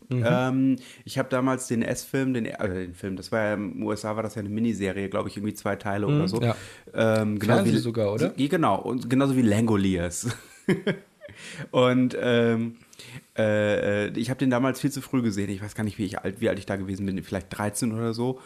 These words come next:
Speaker 2: oder vierzehn. Das war viel zu früh und ich war total traumatisiert von diesem Film.
Speaker 1: Mhm.
Speaker 2: Eigentlich aber auch nicht von dem Ende des Films, sondern eigentlich nur von dem Clown.
Speaker 1: Ich war traumatisiert von, von From Dusk Till Dawn.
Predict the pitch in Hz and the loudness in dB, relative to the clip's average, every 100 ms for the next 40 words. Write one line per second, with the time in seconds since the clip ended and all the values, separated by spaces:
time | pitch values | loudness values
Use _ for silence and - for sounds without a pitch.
0 | - - 107 98 117 117 131 120 110 113 | -16 -4 -2 0 0 0 2 0 2 0
1 | - 147 143 131 - 139 123 113 120 117 | 2 2 0 -4 2 4 4 2 0 -2
2 | 113 127 123 - 120 117 120 117 131 110 | -2 -2 0 0 -2 -2 0 0 0 -2
3 | 101 95 98 95 95 101 - - 135 127 | -4 -4 -6 -4 -4 -4 -6 -2 0 2
4 | 123 135 135 127 135 135 131 123 117 127 | 4 4 4 4 4 2 2 2 4 2
5 | 160 143 151 143 131 127 123 - 117 117 | 0 0 -2 0 2 2 0 0 -2 0
6 | 123 113 117 113 107 92 87 - - 135 | 0 0 -2 0 0 0 -2 -8 -6 -4
7 | - 143 139 131 123 120 - 117 120 117 | -2 -2 -2 -2 -2 -2 -4 -4 -4 -4
8 | - 120 117 - 117 - - 120 113 117 | -4 -4 -4 -4 -6 -6 -6 -4 -2 -4
9 | - - - - 123 120 120 113 107 104 | -6 -12 -20 -10 -4 -2 -2 -4 -2 -2